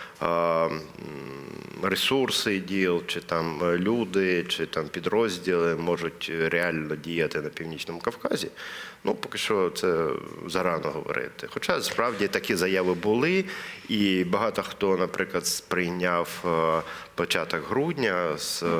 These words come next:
нападами і, е, з, власне, з терористичним актом в, в самому Грозному, в боями в центрі міста, як один із таких пере-, передвісників, власне, діяльності іділ.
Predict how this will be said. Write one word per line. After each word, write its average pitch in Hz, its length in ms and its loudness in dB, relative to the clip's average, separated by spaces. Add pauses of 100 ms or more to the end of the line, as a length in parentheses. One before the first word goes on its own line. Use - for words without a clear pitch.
нападами 78 920 -2
і, 78 100 -6
е, 76 180 -4 (360)
з, - 140 -12 (160)
власне, 78 280 0
з 76 40 -4
терористичним 85 580 -4
актом 80 480 -4
в, 85 200 -6
в 82 60 -6
самому 85 380 -2
Грозному, 95 600 0 (260)
в 85 80 -2
боями 90 420 2
в 80 40 0
центрі 85 380 -2
міста, 147 360 -2
як 98 380 0
один 92 440 2
із 92 140 2 (360)
таких 92 320 0
пере-, 98 180 2
передвісників, 95 920 0
власне, 87 440 2
діяльності 82 580 0
іділ. 76 220 -4